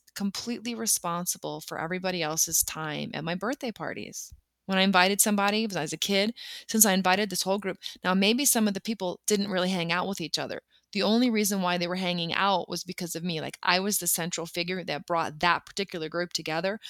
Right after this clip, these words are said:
So now I was responsible for making sure they all had a good time. And of course, I'm so s-,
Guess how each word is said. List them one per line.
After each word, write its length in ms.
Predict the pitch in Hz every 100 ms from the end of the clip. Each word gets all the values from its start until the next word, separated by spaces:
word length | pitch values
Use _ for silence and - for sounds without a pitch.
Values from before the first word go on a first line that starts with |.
| -
So 140 | - 202
now 220 | 196 180 -
I 200 | 190 196
was 180 | 214
responsible 720 | 202 196 170 165 160 180 175 170
for 140 | -
making 300 | 175 170 180
sure 140 | 170 165
they 80 | 156
all 220 | 151 156
had 160 | 160
a 60 | 147
good 220 | - 143
time. 320 | - 143 170 -
And 120 | 208
of 80 | 214
course, 260 | - 233 - - -
I'm 260 | 190 190 185
so 360 | - - 175
s-, 240 | 170 -